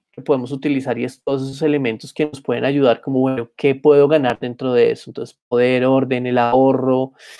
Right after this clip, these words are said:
ah, curiosidad, independencia, venganza, todo ese tipo de cosas que yo puedo utilizar dentro de una narrativa o que puedo utilizar como parte del juego que yo estoy estableciendo en una actividad.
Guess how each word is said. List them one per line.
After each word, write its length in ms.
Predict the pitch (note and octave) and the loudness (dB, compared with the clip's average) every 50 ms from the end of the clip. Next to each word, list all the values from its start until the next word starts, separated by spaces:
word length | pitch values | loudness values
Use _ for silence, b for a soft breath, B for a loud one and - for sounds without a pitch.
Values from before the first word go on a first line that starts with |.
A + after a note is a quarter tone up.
| B B B _ - | B B B _ -2
ah, 240 | D#3 C#3+ C#3 C3+ - | 0 0 0 -2 2
curiosidad, 720 | - D#3+ D3 D3 D3 C#3+ - - C3+ C3 B2+ B2+ B2 B2 B2+ | 4 4 6 6 4 2 -2 -2 0 2 4 4 2 2 0
independencia, 800 | B2+ B2 D3+ B2+ _ B2+ B2 A#2+ B2 B2 B2 A#2+ A#2 - B2+ A#2+ | -2 -4 -4 -2 _ -6 -4 -2 -4 -4 -4 -4 -6 -4 -4 -2
venganza, 580 | B2 A#2+ B2 B2 B2 B2 A#2+ A#2+ A#2+ C3 B2+ | -2 -4 -2 0 0 0 0 0 -2 -6 -4
todo 120 | - C#3 C3+ | 0 0 0
ese 160 | C3 C#3 D3 | 0 -2 -4
tipo 300 | C#3+ E3+ D#3+ _ F3 E3+ | -6 -6 -4 _ 0 0
de 80 | E3 | 0
cosas 260 | - - C3+ C3 C3 - | 0 -2 -4 -4 -4 -4
que 120 | - E3 | -6 -4
yo 160 | D3 C#3+ C3 | -4 -4 -8
puedo 280 | - - C#3+ C#3 C#3+ D3 | 0 0 4 4 4 4
utilizar 500 | D3 D3 - E3+ F3 E3+ - D3 C3+ C3+ | 2 0 -4 -6 -6 -6 -6 -6 -4 -4
dentro 280 | C3 C3 C3 - D#3+ | -4 -6 -6 -4 -4
de 60 | D#3 D3 | -2 -2
una 120 | C3+ C3 | -2 -4
narrativa 640 | C3+ D3 D#3 D#3 D#3 D3 D3 D3 - C#3 C3+ C3 C3 | -2 0 0 2 4 2 2 2 2 0 2 2 2
o 60 | C3+ | 0
que 120 | C3+ - D#3+ | -2 -4 -6
puedo 180 | _ - B2+ | _ -2 -2
utilizar 560 | C3 B2+ - D3+ D3 D3 D3+ - C3 A#2+ B2+ B B B B B B B | -2 -2 -2 -4 -4 -4 -2 -2 -2 -4 -4 B B B B B B B
como 300 | _ F3 E3 D#3+ D3+ - | _ 0 2 2 2 2
parte 340 | - D3 C#3+ C#3+ C#3+ - D#3 | 2 2 2 0 0 2 2
del 120 | D#3+ D#3 | 2 2
juego 420 | D3 - D#3+ D#3 D3+ D3 C#3 D3 D3 | 0 2 4 6 6 6 4 2 0
que 120 | - E3+ | 0 -4
yo 120 | D3 C#3 | -4 -4
estoy 240 | C3+ - _ - C#3+ | -8 -8 _ -8 -8
estableciendo 580 | C#3 - _ D3+ D3+ D3+ D3 C#3+ C3+ B2 A#2 B2 | -8 -4 _ -2 -2 -2 -4 -6 -10 -6 -6 -4
en 60 | C3 | -4
una 160 | C3+ C3+ C#3 | -4 -6 -6
actividad. 480 | C3+ _ _ - C3+ D#3 F3+ F3 - | -8 _ _ -4 0 2 2 0 0